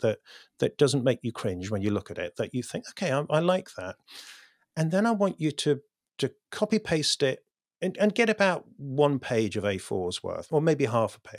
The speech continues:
half a page is probably better. Then I want you to play the game of,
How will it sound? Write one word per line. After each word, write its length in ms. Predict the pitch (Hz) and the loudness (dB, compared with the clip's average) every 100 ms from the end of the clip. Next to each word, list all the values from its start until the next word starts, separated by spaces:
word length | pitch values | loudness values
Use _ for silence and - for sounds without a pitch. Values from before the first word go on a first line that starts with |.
| - | 0
half 200 | 160 - | 0 -2
a 60 | |
page 240 | - 98 85 | -4 -4 -4
is 80 | - | -6
probably 260 | 107 95 | -4 -4
better. 360 | 90 82 - - _ - - - - _ _ _ | -6 -8 -10 -14 _ -20 -20 -20 -20 _ _ _
Then 220 | 156 254 | 0 2
I 40 | 285 | 4
want 180 | 262 180 | 2 -2
you 60 | |
to 100 | - | -6
play 240 | - 156 143 | -6 -2 -2
the 100 | 131 | 0
game 280 | 117 107 - | 0 -2 -6
of, 140 | - | -18